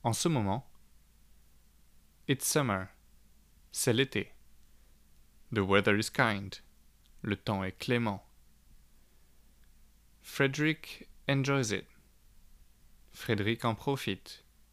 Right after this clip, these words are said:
Because he knows the winter coming up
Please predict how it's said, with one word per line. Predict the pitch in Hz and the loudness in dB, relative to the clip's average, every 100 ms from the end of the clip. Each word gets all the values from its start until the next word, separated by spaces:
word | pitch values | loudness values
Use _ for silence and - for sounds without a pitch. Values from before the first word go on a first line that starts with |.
| _ - - - - - - - - - - | _ -20 -20 -20 -20 -20 -20 -20 -20 -20 -6
Because | 117 110 110 104 98 - | -2 0 0 0 -2 -4
he | 110 | -2
knows | 104 127 131 127 120 - - | -2 -2 -2 -4 -6 -8 -10
the | 123 113 | -4 -2
winter | 104 131 147 135 117 110 156 - - - | 0 0 -2 -2 -2 -2 -6 -12 -20 -6
coming | 117 98 104 | -2 -2 -2
up | 110 - | -6 -10